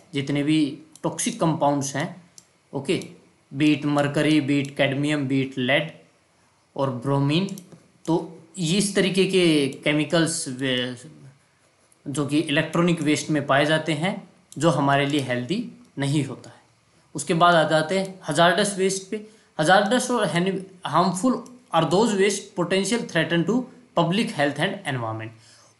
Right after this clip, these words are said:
हर एक वो waste जो public health और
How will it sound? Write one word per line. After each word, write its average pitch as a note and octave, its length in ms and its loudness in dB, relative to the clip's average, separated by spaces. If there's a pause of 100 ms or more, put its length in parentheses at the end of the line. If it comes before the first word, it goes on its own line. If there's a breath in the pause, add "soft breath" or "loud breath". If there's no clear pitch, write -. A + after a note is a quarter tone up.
(120)
हर E3+ 380 0
एक - 120 2
वो G#3+ 280 4
waste F3 400 2
जो F3 200 0
public F#3 460 0
health E3 320 0
और - 260 -4